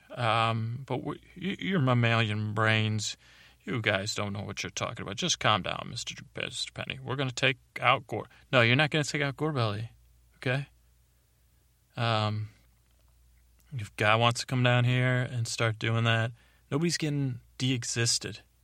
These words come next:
Oh, well, technically you are, sir. Well, that's fine, okay? I'm fine with getting de-existed. But you're not gonna, I, I, I'm not gonna have you expend your free will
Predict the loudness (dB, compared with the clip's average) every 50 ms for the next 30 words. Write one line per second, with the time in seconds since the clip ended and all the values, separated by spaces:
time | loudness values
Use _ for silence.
0 | _ _ _ _ _ _ _ _ _ _ -4 -2 0 0 0 -2 -6 -6 -4 0
1 | -2 -2 -2 -4 -8 -6 -4 -4 -2 -4 -4 -4 -4 -4 -4 -4 -6 -6 -6 -6
2 | -6 -6 -8 -8 -12 _ _ -2 0 2 4 4 4 4 2 2 2 2 2 0
3 | -4 -8 -8 -6 -4 -4 -4 -6 -8 _ _ _ _ _ _ _ _ _ _ _
4 | _ -10 -8 -6 0 2 2 4 2 0 -4 -6 -8 -8 -6 -6 -6 -6 -6 -6
5 | -6 -6 -6 -6 -6 -8 -8 -12 -12 -14 _ _ _ _ _ _ _ _ _ _
6 | _ _ _ _ _ _ _ _ 0 0 0 2 2 0 0 0 0 0 0 0
7 | 0 0 -2 -4 -10 _ _ _ _ _ _ _ _ _ _ _ _ -18 -18 -14
8 | -10 -8 -8 -8 -4 -2 0 0 0 2 2 2 2 2 2 0 -2 -2 -2 -2
9 | -2 2 2 2 2 2 0 -4 -4 -4 -2 -2 0 0 0 0 0 0 -2 -4
10 | -6